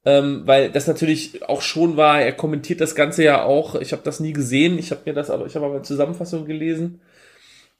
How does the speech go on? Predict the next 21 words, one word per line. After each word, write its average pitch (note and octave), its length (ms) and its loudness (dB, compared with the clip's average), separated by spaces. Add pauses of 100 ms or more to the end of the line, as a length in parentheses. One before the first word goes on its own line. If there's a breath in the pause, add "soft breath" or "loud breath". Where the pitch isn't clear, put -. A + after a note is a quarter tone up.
ähm, D3 540 2
da C#3 180 6
scheint D#3 340 2
ja D3 120 6
auch D3 120 2
so D#3 140 -2
zu C#3+ 140 -6
sein, C#3 180 2
dass D3 140 -2
er A2+ 80 0
das C#3 200 -2
permanent D3 500 0
kommentiert, D#3 680 -2
was D#3+ 100 0
er C#3+ 80 6
jetzt C#3 280 2
denkt E3 240 2
und C3+ 160 -8
tut E3+ 240 -8
und B2 180 -10
will. E3 340 0